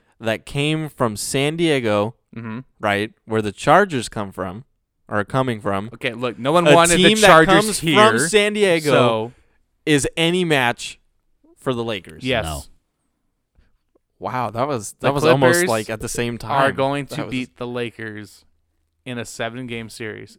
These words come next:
Speaker 2: It's going to happen.
Speaker 1: Okay. Um, remind me, what was the bet again?
Speaker 2: If
Speaker 3: T-shirts.
Speaker 2: I win, Rob's gotta rock a really nice Clipper shirt.
Speaker 3: Which I won't because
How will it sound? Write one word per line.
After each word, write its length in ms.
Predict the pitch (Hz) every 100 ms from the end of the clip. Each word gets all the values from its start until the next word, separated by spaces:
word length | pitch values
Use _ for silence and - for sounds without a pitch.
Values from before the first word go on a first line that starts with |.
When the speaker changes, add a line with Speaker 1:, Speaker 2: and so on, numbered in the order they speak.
| -
Speaker 2:
It's 200 | 113 -
going 320 | 113 110 110
to 160 | - 131
happen. 420 | 180 208 - - _ -
Speaker 1:
Okay. 380 | 113 - 101 95 _ _ -
Um, 320 | 123 131 131
remind 460 | 135 135 139 147 135
me, 160 | 117
what 280 | 104 135 170
was 180 | 214 165
the 100 | 160
bet 300 | 120 143 -
again? 400 | 170 165 180 196 _ _ _ -
Speaker 2:
If 220 | 139 151
Speaker 3:
T-shirts. 100 | 123 -
Speaker 2:
I 180 | 156 202
win, 460 | 160 135 127 147 151 - - - _ _ _ _ _ _ -
Rob's 280 | 131 156 139
gotta 420 | 139 131 123 117 -
rock 240 | 123 120
a 60 | 120
really 320 | 117 156 170
nice 260 | 151 139 -
Clipper 300 | - 143 113
shirt. 380 | - 110 104 165 _ _ _ _ _
Speaker 3:
Which 220 | 98 92 92
I 100 | 80
won't 500 | 80 78 85 87 95
because 500 | 92 87 82 -